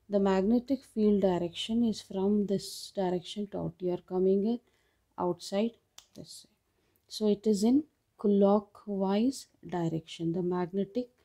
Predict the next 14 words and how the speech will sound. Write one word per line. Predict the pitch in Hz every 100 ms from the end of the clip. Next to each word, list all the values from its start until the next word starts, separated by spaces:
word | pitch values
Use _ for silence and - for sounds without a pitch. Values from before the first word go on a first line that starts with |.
| _ _ _
field | 202 190 180
lines | 185 208 285 - - _ _ _ -
are | 202 214 -
in | 220 269 277 _ _
clockwise | 190 180 180 196 202 269 - - _
direction. | 180 175 165 156 - 170 - _ _ _
So | - - 233 254 - _ -
if | 196 -
at | 196 -
all | 240 285 _ _ _ _ _ _ -
I |
have | 196 220 214
to | - 196
draw | 190 190